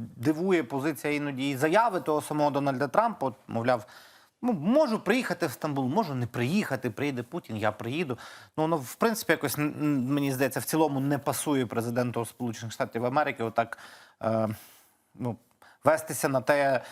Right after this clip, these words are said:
чи буде, чи не буде Путін. Там ж графіки, там ж серйозні зустрічі. А в чому стратегія Сполучених Штатів? Ви бачите, е, щось раціональне зараз в ній,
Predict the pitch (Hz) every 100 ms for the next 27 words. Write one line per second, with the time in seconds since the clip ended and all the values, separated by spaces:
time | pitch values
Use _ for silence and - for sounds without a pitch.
0 | - - 135 123 160 135 131 120 120 127
1 | 120 98 110 95 98 95 - 107 - -
2 | 113 107 95 139 151 - 110 104 - -
3 | - _ 120 113 110 - 120 113 117 117
4 | 110 135 - 98 - 98 - - - _
5 | _ _ - - 247 220 - 165 202 151
6 | 120 - 131 127 131 120 - 120 101 107
7 | 143 120 240 - 220 165 139 - 127 123
8 | 120 110 113 - 143 - 131 143 160 160
9 | 156 180 151 120 110 120 113 - - 120
10 | 104 113 117 110 143 196